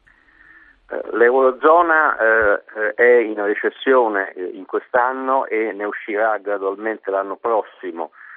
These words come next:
La soluzione del problema greco, eh, sia pure con tutti i caveat, è un passo importante che dovrebbe sostenere la fiducia dei mercati.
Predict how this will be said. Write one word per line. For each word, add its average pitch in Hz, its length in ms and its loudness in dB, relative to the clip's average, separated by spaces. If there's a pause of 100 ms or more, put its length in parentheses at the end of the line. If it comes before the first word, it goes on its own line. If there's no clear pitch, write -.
(180)
La 104 200 -4
soluzione 117 600 -6
del 95 640 -4
problema 104 480 -4
greco, 98 560 -4
eh, 85 340 -8 (320)
sia 98 120 -8
pure 104 320 -6
con 90 180 -10
tutti - 240 -16
i 120 40 -12
caveat, 120 520 -2 (280)
è 110 220 0
un 104 140 -8
passo - 260 -4
importante 113 880 -4
che 98 380 -8
dovrebbe 98 600 -4 (340)
sostenere 113 520 -4
la 101 140 -2
fiducia 104 340 -10
dei 90 140 -6
mercati. 87 480 -10